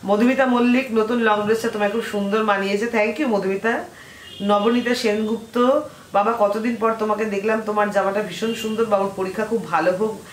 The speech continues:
সায়ন্তন চ্যাটার্জি, "দিদি কাল আমার মায়ের জন্মদিন, second December, মায়ের নাম সঙ্গীতা চ্যাটার্জি।" মাসিমা খুব ভালো থাকবেন। সায়ন্তন যখন comment করেছে, আপনি আমার থেকে অনেক বড়ই নিশ্চয়ই। সায়ন্তন, আমার খুব অন্যায় হয়েছে যে আমি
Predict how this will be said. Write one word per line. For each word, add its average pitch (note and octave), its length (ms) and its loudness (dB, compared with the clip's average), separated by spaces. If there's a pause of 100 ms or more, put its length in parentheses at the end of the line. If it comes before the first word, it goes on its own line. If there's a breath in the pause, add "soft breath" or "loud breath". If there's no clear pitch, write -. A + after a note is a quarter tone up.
(300 loud breath)
সায়ন্তন B3+ 600 -2
চ্যাটার্জি, A3+ 580 0
"দিদি A3 240 -2
কাল G3 260 0
আমার G3 140 2
মায়ের F#3+ 260 0
জন্মদিন, F#3+ 420 -2
second G3 360 -4
December, G#3 340 0
মায়ের F#3 240 2
নাম F#3 340 -2
সঙ্গীতা G#3 540 -4
চ্যাটার্জি।" F#3 520 0 (1300 loud breath)
মাসিমা A3+ 360 0
খুব C#4+ 380 0
ভালো G#3+ 340 0
থাকবেন। A3 540 -2
সায়ন্তন G#3 600 0
যখন G#3 280 -4
comment F#3 280 0
করেছে, F#3+ 260 -4
আপনি F#3 220 -2
আমার E3 160 -4
থেকে - 180 -6
অনেক F#3 240 -2
বড়ই D#3+ 360 0
নিশ্চয়ই। G3+ 460 -8 (480 loud breath)
সায়ন্তন, G3 540 0
আমার F#3 200 2
খুব G#3 260 -4
অন্যায় F3+ 420 0
হয়েছে G#3 380 -4
যে F3+ 160 -4
আমি E3 160 -4